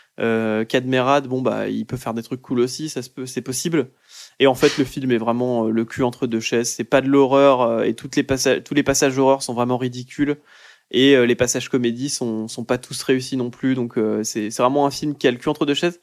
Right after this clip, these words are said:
mais, euh, mais assez, euh, assez sympa à regarder quand même. Et tu sens chez les frères Boukermas, ce que moi j'aime bien par contre, c'est que tu sens la France dedans. Tu vois, ils ont, ils arrivent à capturer un truc que les autres arrivent pas à capturer, euh, vraiment un truc de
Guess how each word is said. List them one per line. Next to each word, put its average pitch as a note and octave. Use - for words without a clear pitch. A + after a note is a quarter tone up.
mais, D#3+
euh, B2
mais E3+
assez, G3
euh, C3
assez D#3
sympa E3+
à E3
regarder D#3+
quand D#3
même. F#3+
Et D#3
tu E3
sens G#3
chez -
les D3+
frères D#3
Boukermas, D3+
ce -
que -
moi C3
j'aime C3+
bien C#3
par D3
contre, E3
c'est D3
que -
tu C#3
sens E3+
la D3+
France D3+
dedans. C#3
Tu B2+
vois, C3+
ils C3+
ont, D3
ils D3+
arrivent F#3
à E3+
capturer F#3+
un E3+
truc G3
que D#3
les C3+
autres E3+
arrivent C#3
pas D3+
à C#3+
capturer, D3+
euh, A2
vraiment D3+
un C#3+
truc D3+
de C#3+